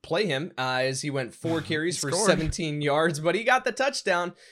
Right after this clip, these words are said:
Speaker 1: Uh, doesn't really matter all that much. The one player that I did want to talk about here, the Giants did next to nothing on offense. We know this. The one player that I did want to talk about, though, on the Giants is Darren Waller.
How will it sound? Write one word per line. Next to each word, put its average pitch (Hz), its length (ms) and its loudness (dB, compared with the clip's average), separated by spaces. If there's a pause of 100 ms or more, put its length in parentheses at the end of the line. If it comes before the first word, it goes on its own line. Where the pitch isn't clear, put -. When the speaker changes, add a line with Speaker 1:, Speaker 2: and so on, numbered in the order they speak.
(140)
Speaker 1:
Uh, 127 380 0
doesn't 147 540 -2
really 131 560 -2
matter 135 520 0
all 175 200 0
that 127 180 -2
much. 127 280 -6
The 139 100 -4
one 175 260 -6
player 214 220 -4
that 139 120 -6
I 127 40 -6
did 139 160 -4
want 143 160 -6
to - 40 -6
talk 123 200 -4
about 113 160 -6
here, 117 160 -6
the 113 80 -10
Giants 143 280 -8
did 104 140 -8
next 101 220 -10
to 87 120 -20
nothing 90 280 -14
on 87 100 -12
offense. 90 380 -12
We 120 80 -10
know 92 180 -10
this. 85 220 -12 (280)
The 135 80 -8
one 233 140 0
player 226 220 2
that 147 100 -4
I 131 80 -2
did 151 340 -2
want 139 220 -4
to - 80 -18
talk 117 240 -6
about, 101 220 -8
though, 101 240 -6 (360)
on 170 200 -2
the 175 60 -2
Giants 131 500 -4 (240)
is 139 120 -8
Darren 160 280 -2
Waller. 131 300 -4